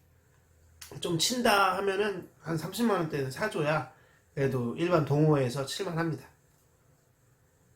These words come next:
좋은 거는요, 이렇게 살짝만 통 쳐도 탄성이 좋아가지고 쭉쭉 나가요. 장비빨을 무시 못하죠.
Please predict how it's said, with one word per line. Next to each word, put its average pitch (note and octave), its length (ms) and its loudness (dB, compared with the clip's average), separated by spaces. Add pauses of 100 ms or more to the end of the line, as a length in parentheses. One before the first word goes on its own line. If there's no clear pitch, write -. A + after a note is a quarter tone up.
(1500)
좋은 G3 260 8
거는요, F#3 280 4
이렇게 D#3+ 240 0
살짝만 G#3+ 500 0
통 - 240 6
쳐도 A#3 560 4 (680)
탄성이 C4 400 4
좋아가지고 D3 680 4 (440)
쭉쭉 B3+ 320 0
나가요. C#3+ 260 0 (2500)
장비빨을 D3 800 0 (840)
무시 C#3+ 300 -2
못하죠. B2 360 -4